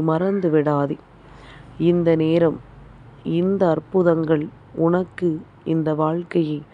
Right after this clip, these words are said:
உறுதி செய்து கொடுக்க வேண்டும் அல்லவா? உன் தாயானவள் உன் முன்னால் நின்று உனக்கு என்ன கொடுத்திட்டாலும்,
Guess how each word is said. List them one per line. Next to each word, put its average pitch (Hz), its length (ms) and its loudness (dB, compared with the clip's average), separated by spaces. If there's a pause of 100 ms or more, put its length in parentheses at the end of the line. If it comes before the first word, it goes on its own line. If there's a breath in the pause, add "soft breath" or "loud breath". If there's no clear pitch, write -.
(440 loud breath)
உறுதி 175 460 2
செய்து 185 440 2
கொடுக்க 175 520 0
வேண்டும் 160 420 0
அல்லவா? 151 400 -2 (640 loud breath)
உன் 165 200 0
தாயானவள் 156 800 0 (200)
உன் 160 240 -2
முன்னால் 170 500 0
நின்று 170 440 0
உனக்கு 156 420 -4 (100)
என்ன 180 300 0
கொடுத்திட்டாலும், 160 1040 -2